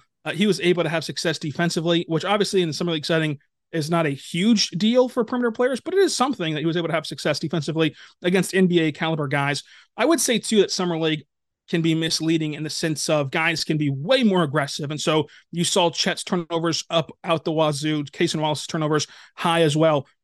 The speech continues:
But whenever you get ten fouls, you can just harass ball handlers all you want to 'cause you're not gonna foul out. No one's gonna get ten fouls in a forty-minute game. You're just not. So, like, the, the, the box score, I would agree, was a little bit underwhelming,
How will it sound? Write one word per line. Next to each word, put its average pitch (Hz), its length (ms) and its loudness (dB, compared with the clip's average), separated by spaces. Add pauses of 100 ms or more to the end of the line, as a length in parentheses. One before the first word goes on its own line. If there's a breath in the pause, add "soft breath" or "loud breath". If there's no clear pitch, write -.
But 185 60 -4
whenever 240 240 4
you 254 100 2
get 254 160 -2
ten 240 220 -2
fouls, 202 400 -4
you 214 100 0
can 262 140 -4
just - 140 -4
harass 170 420 -2
ball 175 240 2
handlers 165 280 -2
all 180 140 -2
you 143 140 -2
want 233 220 -4
to 175 180 0
'cause 185 180 2 (320 soft breath)
you're 214 140 4
not 220 240 2
gonna 190 120 0
foul 165 260 -4
out. 165 140 -2
No 175 140 4
one's 269 160 2
gonna 226 80 4
get 202 160 0
ten 185 160 -2
fouls 156 300 -4
in 151 40 -4
a 135 40 -4
forty-minute 151 380 0
game. 156 160 -10
You're 165 120 -4
just - 100 -6
not. 151 320 -4 (300 loud breath)
So, 226 240 4
like, 202 260 2 (220 loud breath)
the, 190 460 -4
the, 185 320 4
the 165 100 4
box 170 380 2
score, 262 200 2
I 233 120 6
would 185 100 6
agree, 165 380 0
was 208 180 0
a 170 60 0
little 175 200 0
bit 175 160 0
underwhelming, 170 640 -2